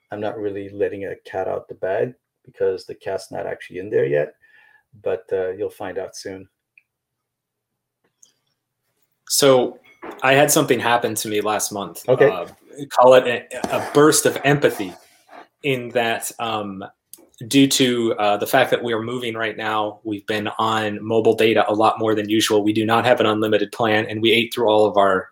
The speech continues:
Speaker 2: our gigabytes.
Speaker 1: Mm.
Speaker 2: So, uh, through my provider, I had the ability to enable, like, s-, data saver mode on the entire account, which basically shunts us off.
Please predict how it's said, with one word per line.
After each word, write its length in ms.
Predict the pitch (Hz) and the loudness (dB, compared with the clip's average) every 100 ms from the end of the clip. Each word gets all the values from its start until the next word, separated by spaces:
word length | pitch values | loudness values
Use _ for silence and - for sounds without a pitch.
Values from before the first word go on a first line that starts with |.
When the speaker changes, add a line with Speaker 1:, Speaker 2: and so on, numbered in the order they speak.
| _ 101 | _ -4
Speaker 2:
our 60 | |
gigabytes. 560 | 98 95 95 87 - - _ _ 135 | -2 -2 -2 -4 -6 -14 _ _ -6
Speaker 1:
Mm. 420 | 131 135 127 117 | -2 0 0 2
Speaker 2:
So, 480 | - 127 117 113 - | 6 8 8 6 2
uh, 200 | 117 110 | 0 2
through 220 | 107 - 156 | 0 0 0
my 140 | 139 | 0
provider, 460 | - 123 135 135 117 | 0 2 6 6 6
I 100 | 110 | 4
had 140 | 117 | 0
the 60 | 110 | 0
ability 360 | 120 123 120 | 4 4 2
to 200 | 113 123 | -2 -4
enable, 800 | 117 113 123 123 120 117 110 107 | -4 -4 -2 0 2 4 4 0
like, 320 | 107 104 101 - - | -2 -2 -4 -8 0
s-, 180 | - - | 4 4
data 440 | 139 135 147 151 | 4 6 8 8
saver 440 | - 131 123 117 113 | 4 4 4 2 -2
mode 380 | 117 113 110 | 0 0 0
on 140 | 113 120 | -2 -6
the 100 | 113 | -8
entire 360 | 113 127 123 | -6 -4 -2
account, 320 | 107 - 117 101 | -2 -2 -4 -4
which 160 | - | -6
basically 480 | 120 123 113 110 107 | -4 -4 -4 -6 -4
shunts 420 | - - 123 - | 0 2 2 2
us 140 | 113 120 | 0 2
off. 160 | 104 | 0